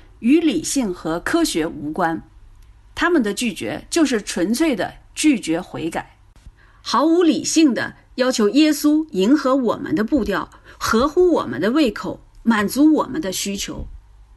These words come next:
当耶稣拒绝迎合的时候，就对他充满了敌意和杀气。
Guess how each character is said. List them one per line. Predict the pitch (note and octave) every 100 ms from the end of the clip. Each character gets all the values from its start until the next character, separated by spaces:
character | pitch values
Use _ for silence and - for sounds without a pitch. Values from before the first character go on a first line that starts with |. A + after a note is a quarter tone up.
| - - _
当 | A3+ A3+
耶 | A#3+
稣 | A#3+ A#3+ B3+
拒 | A#3+ G4+ F4
绝 | G#3+ G#3
迎 | G3+ F3+ D4+
合 | B3+
的 | F3 F3+
时 | D#3+
候， | D#3 F#3 - - _ -
就 | -
对 | A3 G#3+
他 | G#3 G#3+
充 | - D#4 E4
满 | C#4+ -
了 | F3+
敌 | F3+
意 | E3+ B3+ D4+ D#4 -
和 | - F3+
杀 | - G3+ F3
气。 | F#3 - -